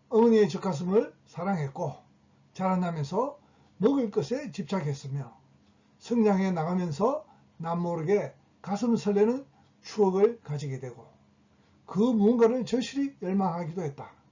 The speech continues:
그 순간순간 우리는 이 모든 것을 사랑했던 것이다. 그렇다면 지금 현재 우리는 무엇을 살아가고 있을까? 위의 도표는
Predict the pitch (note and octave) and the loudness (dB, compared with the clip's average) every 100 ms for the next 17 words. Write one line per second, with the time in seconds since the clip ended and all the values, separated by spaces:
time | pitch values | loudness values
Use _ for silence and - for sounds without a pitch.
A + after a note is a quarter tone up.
0 | _ _ _ _ _ _ _ - G#3 A#3+ | _ _ _ _ _ _ _ 0 0 0
1 | F#3+ - F3 F3 F#3 E3+ G3 E3+ C3+ _ | -6 -10 -6 -2 -2 0 0 -2 -4 _
2 | _ _ _ D#3 F3 A3 G#3 A3 B3+ D#3 | _ _ _ -8 2 2 2 0 -4 -2
3 | C#3+ A#3 C4+ A3 B3+ D4+ - _ - D#3+ | -2 -2 0 0 0 -4 -12 _ -14 -6
4 | F#3+ C4+ A#3 - D3+ - - - _ _ | -2 -2 -4 -12 -12 -12 -16 -20 _ _
5 | _ _ _ _ _ - C4 A#3+ A#3 G3+ | _ _ _ _ _ -8 -4 0 2 2
6 | - A3+ A3+ F3+ B3+ - _ _ - F3+ | 0 2 2 2 -4 -8 _ _ -6 -2
7 | E3 G3 C#3 - _ _ _ _ D#3 F#3 | 2 0 0 -10 _ _ _ _ -4 -2
8 | F#3 D3 F#3+ A#3+ D#4+ G3 G3 G#3 A#3 G3 | 0 2 2 0 -2 -2 -2 0 0 -2
9 | D3+ C#3 C#3+ A#2 _ _ _ _ _ _ | -6 -10 -12 -14 _ _ _ _ _ _
10 | _ _ _ _ _ _ A#3 C#4 D3 B3+ | _ _ _ _ _ _ 0 2 0 -2
11 | - F3 D#3+ A#3 | 0 -2 -2 -6